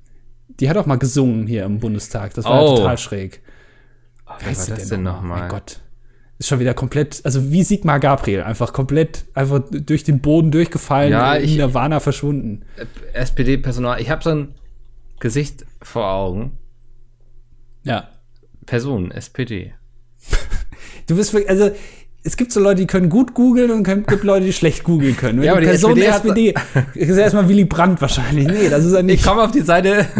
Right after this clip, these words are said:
Speaker 2: <laughs> S P D Person. Äh, ist kein Witz, ja.
Speaker 1: S-P-D-Vorsitzende.
Speaker 2: Ja. Ja, Chris, jetzt hier die Saskia Norbert Esken.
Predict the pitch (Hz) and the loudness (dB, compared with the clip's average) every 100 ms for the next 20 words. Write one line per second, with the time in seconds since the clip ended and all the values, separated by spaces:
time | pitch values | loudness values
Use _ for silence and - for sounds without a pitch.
0 | - - - - - - 151 135 143 156 | -6 -8 -10 -4 -4 0 0 2 0 0
1 | 170 165 180 180 107 90 - - 180 190 | 0 0 0 0 -2 -4 -12 -10 -8 -6
2 | 160 110 - - - - - - - 165 | -10 -12 -16 -20 -20 -20 -20 -20 -12 -4
3 | 151 160 - 180 180 196 - - 120 120 | -2 -2 -2 -2 0 -2 -4 -4 0 0
4 | - - - - - 131 - 123 113 120 | 0 -6 -14 -18 -6 -6 -4 -6 -4 0
5 | 131 139 - - 104 113 104 - - 90 | 2 2 -2 -6 -4 -4 -6 -10 -10 -10
6 | 90 90 87 90 - - - - - - | -10 -10 -12 -12 -14 -16 -14 -16 -14 -14
7 | - - - 104 101 95 - - - - | -12 -12 -8 -4 -4 -6 -10 -16 -16 -16
8 | - - - 113 135 123 117 - 123 113 | -16 -8 -4 -2 0 0 -2 -2 -2 0
9 | 107 - - - 120 120 - 110 107 110 | -2 -4 -12 -10 -10 -8 -6 -4 -2 -4
10 | 107 107 - - - 107 | -4 -6 -8 -10 -10 -14